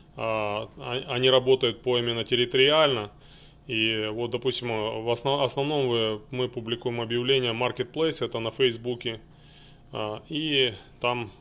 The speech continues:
получается, люди с нами стыкуются. Практически продаются очень быстро, в течение полутора-двух часов все продается.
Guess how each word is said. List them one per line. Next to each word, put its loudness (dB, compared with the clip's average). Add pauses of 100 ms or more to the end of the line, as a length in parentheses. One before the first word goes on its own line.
(120)
получается, -2 (220)
люди -2 (220)
с -6
нами -2
стыкуются. 0
Практически 2 (500)
продаются 6
очень 2
быстро, 0
в -4
течение 0
полутора-двух 2
часов -2
все -2
продается. 0